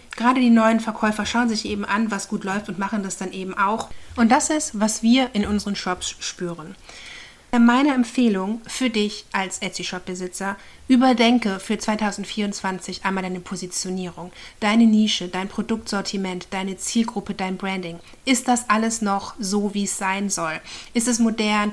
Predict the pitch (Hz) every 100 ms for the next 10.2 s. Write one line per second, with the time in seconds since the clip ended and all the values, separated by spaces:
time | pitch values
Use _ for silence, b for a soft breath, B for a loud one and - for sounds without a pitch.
0 | B - 233 - - 220 208 208 202 190
1 | 214 190 - 202 190 185 - 233 233 233
2 | 202 196 - 214 202 196 - 196 208 214
3 | 196 196 190 - 196 - 180 - - -
4 | 190 - B B B B 247 269 262 -
5 | 240 240 277 - 233 226 226 254 240 202
6 | 208 196 196 196 190 269 277 233 160 175
7 | 185 185 175 - 202 - 220 - 240 233
8 | 226 214 214 208 202 214 202 202 220 -
9 | 208 220 214 214 214 - 214 240 214 208
10 | 214 202